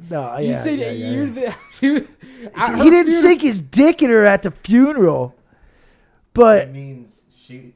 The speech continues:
Speaker 3: he was the only person there that fucked her.
Speaker 1: Yeah.
Speaker 3: That actually went to the funeral.
Speaker 1: Yeah.
Speaker 2: Oh.
Speaker 1: Yeah. Because everyone
Speaker 2: All right,
Speaker 1: else
Speaker 2: he made it sound like she, he
Speaker 3: Yes.
Speaker 2: fuck, he went there, opened up the casket, and got, he got going.
Speaker 1: <laughs>
Speaker 2: He got going.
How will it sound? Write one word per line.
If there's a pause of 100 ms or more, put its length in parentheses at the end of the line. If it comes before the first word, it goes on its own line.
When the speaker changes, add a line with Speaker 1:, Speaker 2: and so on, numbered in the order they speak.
Speaker 3:
he
was
the
only
person
there
that
fucked
her. (140)
Speaker 1:
Yeah.
Speaker 3:
That (640)
actually
went
to
the
funeral. (200)
Speaker 1:
Yeah.
Speaker 2:
Oh.
Speaker 1:
Yeah.
Because (120)
everyone
Speaker 2:
All
right,
Speaker 1:
else
Speaker 2:
he
made
it
sound
like
she,
he
Speaker 3:
Yes.
Speaker 2:
fuck,
he
went
there,
opened
up
the
casket,
and
got, (260)
he
got
going. (140)
Speaker 1:
<laughs> (580)
Speaker 2:
He
got
going.